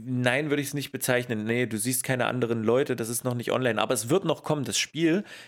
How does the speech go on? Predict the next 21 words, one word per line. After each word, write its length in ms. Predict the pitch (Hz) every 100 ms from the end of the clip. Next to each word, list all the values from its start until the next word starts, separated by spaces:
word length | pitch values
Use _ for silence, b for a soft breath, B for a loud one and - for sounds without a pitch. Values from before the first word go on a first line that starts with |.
| B -
ist 320 | 165 - -
die 100 | 101
Karte, 680 | - 131 185 - 113 131 - - - -
die, 180 | 120 -
es 160 | 101 -
ist 140 | 110
ein 60 | 113
Free-to-Play-Spiel, 1160 | - - 196 - 131 - 120 147 - 95 95 -
unglaublich. 600 | 151 165 127 135 107 117 B -
Die 80 | 127
Karte 500 | - 147 185 143 180 B B
ist 260 | - - -
sehr 380 | - 123 139
groß 380 | 151 - 143 185
schon 160 | - 139
und 80 | 117
die 100 | 110
Karte 560 | 143 151 160 143 113
wird 280 | 120 123 -
circa 520 | - 123 120 123 120 -
noch 320 | 107 107 -